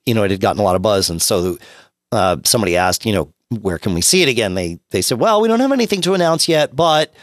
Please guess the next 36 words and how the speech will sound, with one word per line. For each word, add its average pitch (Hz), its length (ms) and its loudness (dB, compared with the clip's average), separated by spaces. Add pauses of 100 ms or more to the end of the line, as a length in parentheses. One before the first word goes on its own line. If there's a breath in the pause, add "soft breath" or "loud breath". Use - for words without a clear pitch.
(380 loud breath)
and 147 300 2
they 156 100 2
basically 180 520 0
described, 139 920 0 (140)
like, 123 280 0 (340)
"It's - 200 0
gonna 127 160 0
be 110 160 2
on 95 120 0
Netflix," 87 560 -4
or 135 120 2
something 127 440 0
like 87 220 -2
that, 87 200 -2
maybe 90 260 0
Amazon 87 340 -2
Prime. 71 300 -6
They 82 80 -8
said 135 200 0
it'll 120 160 0
be 107 180 -2
somewhere 135 460 2
that 101 140 0
everybody 95 360 0
that 87 100 0
wants 82 240 -2
to 90 100 -4
see - 180 -2
it 65 120 -8
could - 160 -6
see 71 160 -2
it, - 120 -10 (180)
which - 200 -4
is - 100 -4
good. - 200 -8 (420)
So, - 160 -4